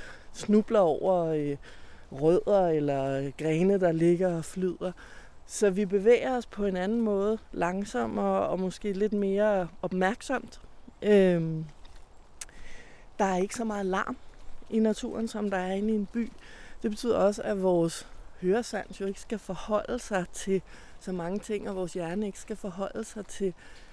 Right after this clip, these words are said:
lige så mange indtryk. Vi behøver ikke at være bange for at blive kørt over af en bil. Øhm, der er ikke sådan en konstant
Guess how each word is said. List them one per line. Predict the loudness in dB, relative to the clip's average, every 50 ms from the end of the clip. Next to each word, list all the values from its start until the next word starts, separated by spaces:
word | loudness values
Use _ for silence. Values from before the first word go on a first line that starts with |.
| -20 -18 -6 0
lige | 2 2
så | 4 2 2
mange | 0 0 -2 -2 -4 -4
indtryk. | -2 -2 -4 -4 -4 -6 -6 -6 -6
Vi | -6 -4
behøver | -2 0 0 0 0 0 0 0
ikke | 0 0 0
at | -2
være | -2 -6 -6
bange | -6 -8 -8 -6 -6 -6 -6
for | -6 -4 -4 -4 -4 -4 -6
at | -8 -8 -8 -12 -16 -18 -18 -18 -18 -16 -8
blive | -6 -6 -4
kørt | -2 -2 -2
over | -2 -2 -2 -2 -2
af | -2
en | -2 -4 2 4
bil. | 4 4 4 2 -2 -2 -2 -4 -10 -16 -2 4
Øhm, | 6 8 8 8 6 4 2 -2 -4 -4 -6 -6 -6 -8 -10 -14 -16 -16 -14 -14 -6 -2
der | 0
er | 2 4
ikke | 6 6 4 4 2 0
sådan | 0 0 0 0 2 2 2
en | 2 2 0 -2
konstant | -4 -6 -6 -4 -4 -4 -4 -6 -10 -2 0 2 2 2 0 -6 -14